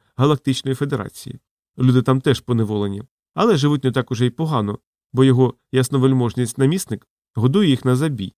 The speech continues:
і вербує з них особисту гвардію його величності, галактичного імператора А У три тисячі п'ятсот шістдесят другого. Є ще райони, поневолені розумними паразитами,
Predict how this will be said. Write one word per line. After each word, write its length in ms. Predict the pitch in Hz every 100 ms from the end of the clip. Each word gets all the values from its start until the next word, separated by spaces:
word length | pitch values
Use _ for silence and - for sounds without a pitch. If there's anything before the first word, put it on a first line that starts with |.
| _ _
і 100 | 196
вербує 500 | 190 143 131 175 127 123
з 120 | 113
них 200 | 123 110
особисту 520 | 120 120 123 120 -
гвардію 480 | 127 107 107 113 113
його 240 | 113 113 117
величності, 640 | 123 175 - 110 - 104 - _ -
галактичного 680 | 131 123 139 127 127 117 -
імператора 640 | 131 113 123 165 131 107 101 _ _ _
А 140 | 113 127
У 180 | 190 - _ _ _ _
три 140 | 135
тисячі 380 | 139 202 151 117
п'ятсот 340 | 117 123 170 -
шістдесят 400 | 123 117 135 113
другого. 460 | 98 90 95 92 _ _ _ _ _ _
Є 180 | 120 214
ще 180 | - 139
райони, 320 | 127 123 120
поневолені 600 | 131 127 131 123 120 117
розумними 520 | 139 135 127 117 117
паразитами, 640 | 117 120 113 110 123 131